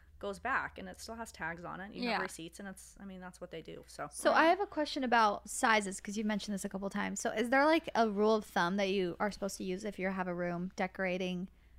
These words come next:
Speaker 3: for, like, sizes of things, like dressers or T V stands or bedside tables?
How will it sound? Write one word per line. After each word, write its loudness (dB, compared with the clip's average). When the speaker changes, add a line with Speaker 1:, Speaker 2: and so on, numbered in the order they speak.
Speaker 3:
for, -6
like, -4
sizes -4
of -6
things, -4
like -4
dressers -8
or -10
T -8
V -2
stands -10
or -8
bedside -4
tables? -14